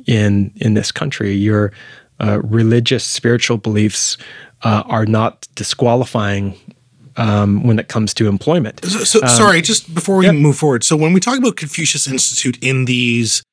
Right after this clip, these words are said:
Speaker 2: schools
Speaker 1: Mm-hmm.
Speaker 2: and varying levels of schools, from elementary schools to universities,
Speaker 1: Univer-, yeah.
Speaker 2: effectively,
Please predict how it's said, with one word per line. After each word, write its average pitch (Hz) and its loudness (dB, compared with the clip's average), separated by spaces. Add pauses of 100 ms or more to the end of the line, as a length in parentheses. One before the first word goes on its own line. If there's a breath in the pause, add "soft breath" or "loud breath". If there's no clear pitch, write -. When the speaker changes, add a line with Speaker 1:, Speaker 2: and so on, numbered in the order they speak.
(160)
Speaker 2:
schools 98 -2
Speaker 1:
Mm-hmm. 160 4
Speaker 2:
and 113 -2
varying 147 0
levels 135 0
of 107 -8
schools, 95 -6
from 104 -2 (120)
elementary 113 0
schools 113 -4
to 101 0
universities, 117 0
Speaker 1:
Univer-, - 0
yeah. - -2
Speaker 2:
effectively, 90 -6